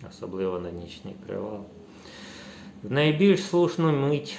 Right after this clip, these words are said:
снайпери відкривали вогонь по офіцерах та по бійцях із найбільш небезпечним озброєнням,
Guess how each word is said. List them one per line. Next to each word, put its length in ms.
снайпери 640
відкривали 640
вогонь 380
по 120
офіцерах 720
та 220
по 160
бійцях 580
із 140
найбільш 420
небезпечним 800
озброєнням, 760